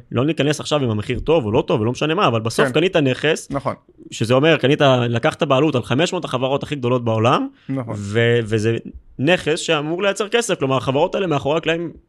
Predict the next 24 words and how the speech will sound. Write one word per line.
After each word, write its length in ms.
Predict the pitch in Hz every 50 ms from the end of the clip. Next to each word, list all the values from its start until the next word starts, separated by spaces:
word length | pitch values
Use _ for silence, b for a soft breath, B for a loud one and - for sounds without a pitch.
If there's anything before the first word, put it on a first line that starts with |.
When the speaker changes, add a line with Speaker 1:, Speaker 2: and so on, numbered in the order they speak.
| _ _ _
Speaker 1:
מייצרות 420 | - 131 127 127 - - 175 -
כסף. 440 | - 170 165 - 113 95 - - - _ b b b b b b b b b b b _ _ - _ _ - - -
Speaker 2:
אז 140 | 165 151 165
אני, 200 | 185 185 202 -
אני 140 | - 190 202
רגע 200 | 220 247 240 269
Speaker 1:
ב-, 160 | 233 196 -
Speaker 2:
אגיד, 100 | - -
Speaker 1:
ב-, 40 | 160
Speaker 2:
אבל 200 | 151 - 143 151
Speaker 1:
ב-, 80 | 151 147
בצורה 260 | 143 160 170 180 190
כזאת 140 | 196 196 190
או 60 | 185
אחרת, 280 | 160 240 247 185 123
יכול 180 | 131 120 156 175
להיות 120 | 185 180
שהם 160 | 180 175 165 160
יצליחו 440 | 160 156 143 135 - 165 - 170 160
פחות 340 | 147 135 - 185 208 202 156
ויכנסו 800 | 156 156 151 151 151 156 147 147 151 143 143 143 139 - 175 160
חברות 340 | - 147 139 147 165 160
Speaker 2:
אני 60 | 156 -
Speaker 1:
אחרות 160 | 143 214